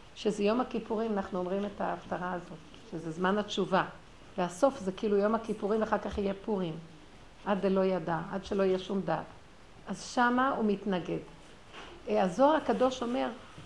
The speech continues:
ש-, שיונה מסמל את הנשמה, והספינה זה הגוף, והוא ירד לירכתי הספינה. הוא לא רצה, הנשמה אומרת, "אני הולכת לישון, לא מעניין אותי."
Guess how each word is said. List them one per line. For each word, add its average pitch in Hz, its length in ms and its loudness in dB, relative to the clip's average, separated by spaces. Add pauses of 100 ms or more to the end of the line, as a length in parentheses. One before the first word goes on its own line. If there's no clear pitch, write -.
(100)
ש-, - 220 -4 (1800)
שיונה 220 580 4
מסמל 233 560 2
את 233 160 -4
הנשמה, 196 560 -2 (360)
והספינה 214 580 0
זה 226 180 4
הגוף, 196 300 0 (560)
והוא 202 220 0
ירד 214 440 4
לירכתי 208 640 2
הספינה. 190 540 -2 (1040)
הוא 226 240 4
לא 277 460 12
רצה, 254 440 4
הנשמה 226 600 4
אומרת, 240 280 2
"אני 214 120 2
הולכת 220 360 -2
לישון, 262 480 0
לא 226 140 2
מעניין 202 360 0
אותי." 180 260 -6